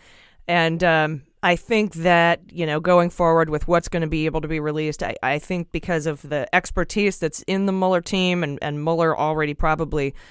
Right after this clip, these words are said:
sorting all this out, uh, all the possible, uh, conclusions, um, not that he's gonna draw conclusions, but end game, end games, uh, that we'll get, I think we'll be able to get the information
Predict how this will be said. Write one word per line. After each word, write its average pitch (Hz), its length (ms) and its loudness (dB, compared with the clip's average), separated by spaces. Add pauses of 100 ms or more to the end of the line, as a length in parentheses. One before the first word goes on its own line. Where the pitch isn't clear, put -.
(220)
sorting 175 400 4
all 160 160 4
this 160 200 -2
out, 160 380 2
uh, 143 160 -2
all 151 200 0
the 147 60 -4
possible, 147 640 0 (520)
uh, 139 220 0
conclusions, 160 880 -4
um, 139 360 -6
not 165 180 2
that - 80 0
he's 156 120 -4
gonna 143 160 -4
draw 151 180 2
conclusions, 135 480 -6
but 135 200 -4
end 160 200 0
game, 143 300 0 (460)
end 175 320 0
games, 151 500 -4 (460)
uh, 143 320 -2 (120)
that 165 260 0
we'll 202 300 4
get, 180 320 2 (220)
I 151 100 -2
think 202 300 0
we'll 180 220 4
be 160 180 2
able 160 160 0
to 156 60 -2
get 180 240 -2
the 185 100 -2
information 139 840 -4